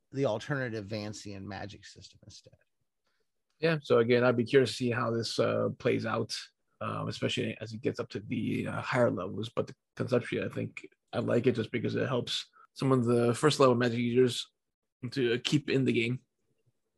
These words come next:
Speaker 1: Yeah, lots of great ideas on blogs this week that you can, uh, add to your game, bring some house rules in, or things you can try, or, or just things to spice it up. If you've enjoyed what you've heard,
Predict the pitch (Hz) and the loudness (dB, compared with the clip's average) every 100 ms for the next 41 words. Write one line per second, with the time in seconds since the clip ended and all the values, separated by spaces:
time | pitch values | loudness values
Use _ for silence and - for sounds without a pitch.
0 | - - - 202 196 156 180 - 220 233 | -20 -20 2 6 8 10 10 8 4 4
1 | 233 226 208 247 233 185 139 _ _ - | 6 4 4 2 2 2 -2 _ _ -2
2 | 165 170 175 202 175 147 120 147 139 147 | 4 6 8 8 8 6 2 -4 -2 0
3 | 151 139 139 156 160 165 143 127 113 151 | -2 -2 -2 0 0 0 0 -2 -2 0
4 | 175 175 - 196 175 180 190 196 160 170 | 2 0 -4 -4 -2 0 0 0 0 0
5 | 151 139 156 170 - 185 160 151 165 165 | 0 0 2 2 0 -2 -2 0 -2 -2
6 | 160 139 151 151 135 135 120 147 143 143 | -4 -6 -4 -6 -4 -8 0 4 4 4
7 | 120 - _ _ _ 117 127 143 151 135 | 2 -4 _ _ _ -6 -4 -4 -4 -4
8 | 131 - 151 151 143 165 170 _ _ - | -4 0 2 2 0 0 0 _ _ -10
9 | - 185 247 254 214 185 240 269 262 - | 2 4 6 6 6 8 8 8 4 -2
10 | 247 190 208 226 | -4 2 2 0